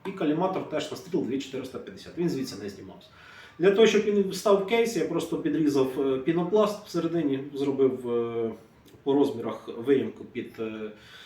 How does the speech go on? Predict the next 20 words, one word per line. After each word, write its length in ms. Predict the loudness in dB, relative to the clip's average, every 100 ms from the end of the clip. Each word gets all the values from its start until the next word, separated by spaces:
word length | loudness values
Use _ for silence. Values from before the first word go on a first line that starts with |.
| -20
сам 280 | -10 -6 -4
каліматор 500 | -2 -2 -4 -6 -2
і 80 | 2
все, 360 | 0 0 -2 0
і 80 | -2
от 280 | -6 -8
ношу 260 | -8 0 2
його 260 | 2 0 -2
в 260 | -4 -6
кейсі. 400 | -6 -6 -6 -16 0
Дуже 220 | 4 4
зручно, 480 | 4 4 4 2 -2
не 180 | -2 -2
потрібно 440 | -2 -2 0 0
ніякого 480 | -2 -4 -6 -6 -8
чехла. 560 | -4 -2 4 4 4 -2 -16 -20 -20 _ _ _ _ _ -20 -14 -10
Кейс, 440 | 0 2 2 -2 -4
е, 200 | -2 0
дуже 220 | 0 0
солідний. 440 | -2 -6 -6 -8